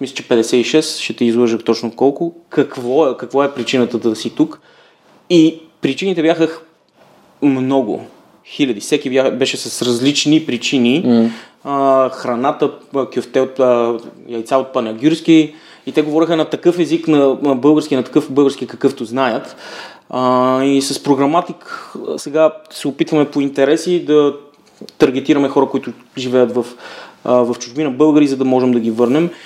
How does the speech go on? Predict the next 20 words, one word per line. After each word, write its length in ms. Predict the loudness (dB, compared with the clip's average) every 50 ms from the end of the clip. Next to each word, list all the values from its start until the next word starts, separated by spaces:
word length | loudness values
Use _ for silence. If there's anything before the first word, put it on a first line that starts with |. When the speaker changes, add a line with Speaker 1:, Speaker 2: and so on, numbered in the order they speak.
| -20 -20 _ -8
Speaker 1:
И 80 | -2
тази 220 | 2 2 2 2 0
кампания 420 | -6 -8 0 0 0 0 0 -4
на 60 | -4
мен 240 | -2 -2 0 0 0
ми 100 | 0 0
е 40 | 2
много, 320 | 2 4 4 4 4 2 2
тя 100 | 0 -2
все 140 | 2 2 0
още 180 | 0 0 -4
тече, 260 | -12 -10 -6 -4 -2
на 80 | 0 0
мен 220 | 2 2 2 0
ми 60 | 0 -2
е 20 |
много, 500 | 0 0 2 4 4 4 4 2 -2 -6 -12 -6
много 200 | -2 0 0 2
на 80 | 0 0
сърце. 480 | -2 -4 -8 -8 -2 0 0 0 0